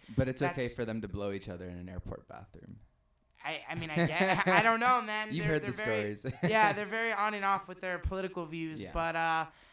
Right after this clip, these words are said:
Speaker 2: that, that's just the thing. See, I'm, I'm a, I would consider myself either a libertarian or a moderate
Speaker 1: Yeah.
Speaker 2: Democrat. I'm not too far right.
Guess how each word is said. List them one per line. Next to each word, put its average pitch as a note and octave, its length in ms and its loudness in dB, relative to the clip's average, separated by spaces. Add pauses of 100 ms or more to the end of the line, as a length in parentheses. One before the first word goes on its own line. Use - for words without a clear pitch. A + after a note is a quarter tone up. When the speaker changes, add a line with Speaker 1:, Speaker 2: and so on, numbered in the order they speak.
(260)
Speaker 2:
that, C#4+ 220 8
that's D4 160 2
just D#4 180 -6
the C4 100 -8
thing. A#3+ 280 -10
See, A#3 300 -10
I'm, A3+ 240 0
I'm A#3+ 160 -2
a, C4 160 2
I G3+ 80 2
would G#3+ 160 -4
consider G3+ 340 -8
myself F#3 400 -4
either F3 300 -4
a E3 80 -8
libertarian E3 680 -8
or E3 200 -6
a D#3 100 -6
moderate D#3+ 380 -2
Speaker 1:
Yeah. A#2 120 -4
Speaker 2:
Democrat. E3+ 540 -4 (300)
I'm F#3+ 180 -2
not F#3+ 220 -2
too A3+ 120 -8
far G#3+ 240 -4
right. F3+ 240 -6